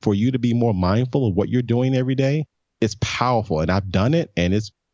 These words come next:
oof, <laughs> it made me realize, man, 'cause there are people that have been close to me,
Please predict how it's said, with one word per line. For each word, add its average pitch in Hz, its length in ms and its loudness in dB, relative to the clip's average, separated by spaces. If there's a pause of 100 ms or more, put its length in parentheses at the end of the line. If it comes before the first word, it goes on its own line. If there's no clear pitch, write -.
(160)
oof, 185 320 -2
<laughs> - 220 0
it 135 180 0
made 135 180 2
me 135 120 2
realize, 123 320 0
man, 139 380 0 (440)
'cause 135 120 0
there 160 120 2
are 175 40 0
people 160 360 0
that 113 140 0
have 98 100 0
been 87 140 -2
close 110 300 0
to - 100 -6
me, 69 400 -4